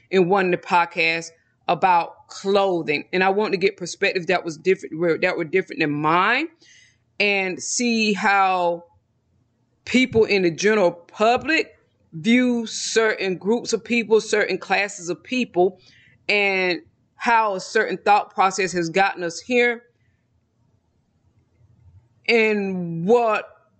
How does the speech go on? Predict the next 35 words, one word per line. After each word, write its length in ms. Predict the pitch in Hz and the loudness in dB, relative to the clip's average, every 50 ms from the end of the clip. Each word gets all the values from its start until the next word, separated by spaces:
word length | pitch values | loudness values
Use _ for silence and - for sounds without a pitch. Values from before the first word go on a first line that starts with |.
| _ _ _ _ _ _ _ _ _ _ _ _ _ _ _ - | _ _ _ _ _ _ _ _ _ _ _ _ _ _ _ -4
how 300 | - 269 294 262 254 233 | -2 0 2 2 2 0
would 240 | 214 202 - - | -2 -4 -4 -2
things 340 | - 233 233 220 202 196 - | -2 0 0 0 -2 -4 -4
change 460 | - - - 233 214 208 202 196 185 | -6 -2 -2 0 0 0 -2 -4 -4
from 160 | - 180 175 175 | -2 -2 0 0
that 240 | 180 175 - _ | 0 0 -2 _
point 380 | _ - - 180 160 143 127 - _ - | _ -6 -2 -2 0 0 -2 -4 _ -2
like 220 | 160 165 156 - - | -2 -2 -2 0 -2
that? 220 | 160 156 139 - _ _ - | -4 -4 -4 -4 _ _ -4
Now, 300 | 180 190 165 143 - - _ _ _ _ _ _ _ _ _ _ _ _ _ _ _ _ _ _ _ _ _ _ _ _ _ _ _ _ _ - - - _ _ _ - | -2 -2 -2 -2 -4 -10 _ _ _ _ _ _ _ _ _ _ _ _ _ _ _ _ _ _ _ _ _ _ _ _ _ _ _ _ _ -16 -16 -16 _ _ _ 0
and 140 | 202 208 202 | 2 4 4
what 140 | 220 208 196 | 4 2 0
we 100 | 220 - | -4 -6
could 140 | 196 160 | -6 -2
do 120 | 151 220 226 | 0 0 2
better 320 | 180 190 196 196 196 190 | 2 2 2 2 2 2
and 80 | 160 165 | 0 0
how 180 | 170 190 190 | 0 0 0
we 100 | 185 180 | 0 -2
could 180 | - 185 - - | -6 -6 -2 0
think 220 | 196 196 190 - | -2 -2 0 0
better, 240 | 170 185 185 180 180 170 - | 2 2 2 2 2 0 0
or 120 | 175 170 | 0 0
are 240 | 120 - 196 202 196 | 2 4 4 2 2
we 200 | 190 196 196 - | 2 -2 -2 0
already 400 | 185 190 185 185 180 202 190 190 | 2 2 2 2 2 0 -2 -2
thinking 360 | - - 185 175 165 175 160 | -2 0 -2 0 0 0 2
better 220 | 156 175 170 165 165 | 2 2 2 2 0
and 100 | 160 - | 0 2
are 180 | - 175 175 170 | 2 2 2 2
we 140 | 175 170 - | -2 -2 0
already 380 | 160 165 165 160 165 165 156 151 | 0 0 2 0 -2 -2 -4 -4
doing 280 | 143 170 165 156 147 | -2 0 0 0 0
better? 300 | 143 147 127 117 - - - _ - | 0 0 -2 -2 -4 -8 -12 _ -8
Now, 260 | - 196 196 165 131 | -2 0 0 0 -2